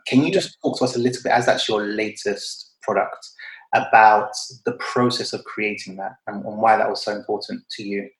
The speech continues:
Speaker 1: and why it's important to so many women?
Speaker 2: Sure. So I, um, I'll s-, go back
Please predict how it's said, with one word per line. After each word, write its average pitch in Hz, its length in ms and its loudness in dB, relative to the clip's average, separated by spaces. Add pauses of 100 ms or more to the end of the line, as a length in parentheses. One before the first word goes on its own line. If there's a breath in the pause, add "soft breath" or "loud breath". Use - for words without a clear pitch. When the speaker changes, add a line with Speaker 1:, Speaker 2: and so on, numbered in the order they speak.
Speaker 1:
and 104 160 -6
why 110 160 2
it's - 140 -8
important 104 400 -8
to - 60 -10
so 101 180 -4
many 98 160 -10
women? 101 200 -8 (1500)
Speaker 2:
Sure. 277 440 4
So 220 680 0
I, 233 760 2 (480)
um, 208 380 0
I'll 214 120 -2
s-, - 260 -12
go 220 200 2
back 247 260 0